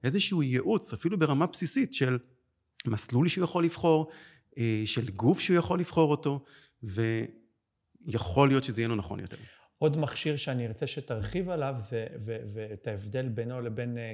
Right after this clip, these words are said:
Speaker 2: ג-, קופת גמל להשקעה, זה נושא של פוליסת חיסכון, שזה גם מכשיר שהוא יחסית דומה, שיכול להיות יחסית קל ל-, לפתיחה בתחילת הדרך.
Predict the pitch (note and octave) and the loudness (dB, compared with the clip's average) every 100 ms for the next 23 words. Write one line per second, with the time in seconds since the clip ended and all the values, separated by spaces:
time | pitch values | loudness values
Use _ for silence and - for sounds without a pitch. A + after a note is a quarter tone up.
0 | G2+ B2 - - B2+ A2+ B2+ B2+ B2 A2+ | -6 -6 -8 -4 -4 -2 -2 -2 -4 -6
1 | - G3+ G#3+ - - _ B2+ B2+ C3 D#3 | -4 -4 -4 -10 -20 _ -2 -2 -2 -2
2 | D#3 - D3 C3+ B2 - C3+ - - A2+ | -2 0 -2 -2 -6 -6 -4 -4 -8 -10
3 | G2+ B2 B2 B2 D3+ C3+ - C#3+ B2 B2+ | -8 -6 -4 -2 -2 -4 -6 -6 -4 -4
4 | A#2+ - - C#3+ B2+ C#3 G3+ G#3+ F#3+ - | -4 -6 -6 -4 -2 -2 -4 -6 -10 -18
5 | _ - - A2+ C#3 C3+ C3+ C3+ A#2+ A#2+ | _ -10 -4 -4 -2 -2 -4 -6 -10 -10
6 | - B2+ - B2+ A#2+ A#2 A2+ A2 G#2+ - | -10 -10 -6 -4 -2 -2 -4 -6 -10 -12
7 | A2+ A#2+ A2 G2+ - A2 G#2 G2+ G2+ F#2+ | -10 -6 -6 -8 -10 -10 -10 -10 -8 -10
8 | F2 | -12